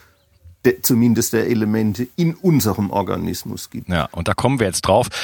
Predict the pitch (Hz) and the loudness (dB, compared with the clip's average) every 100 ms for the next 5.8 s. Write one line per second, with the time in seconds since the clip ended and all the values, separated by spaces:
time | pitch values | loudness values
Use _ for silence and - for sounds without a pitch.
0 | - - - 151 147 131 - 156 - 110 | -4 -2 0 0 2 0 0 0 0 2
1 | 101 139 - 156 170 151 139 139 135 117 | 0 0 0 0 0 0 0 0 0 -4
2 | 98 - 135 117 - - 107 98 95 - | -4 -2 -2 -2 -2 -2 0 0 0 -4
3 | - - - 113 - 135 147 151 143 - | -10 -6 -2 0 2 2 0 0 0 0
4 | 117 113 107 98 131 151 151 - - - | -2 -2 -2 0 0 0 -6 -10 -16 -16
5 | - - - 110 107 107 104 107 | -16 -8 -2 0 0 0 -2 -4